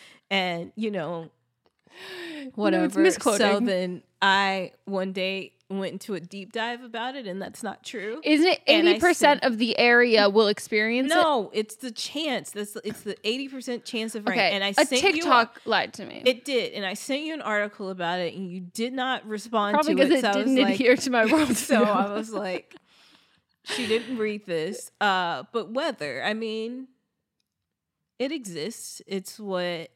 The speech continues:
Speaker 1: it's a lot of things. It c-, is, uh, temperature. It is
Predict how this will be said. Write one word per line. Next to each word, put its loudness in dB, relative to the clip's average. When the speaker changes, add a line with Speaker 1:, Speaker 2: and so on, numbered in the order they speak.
Speaker 1:
it's -8
a -8
lot -4
of -8
things. -12
It -8
c-, -16
is, -8
uh, -4
temperature. -8
It -10
is -10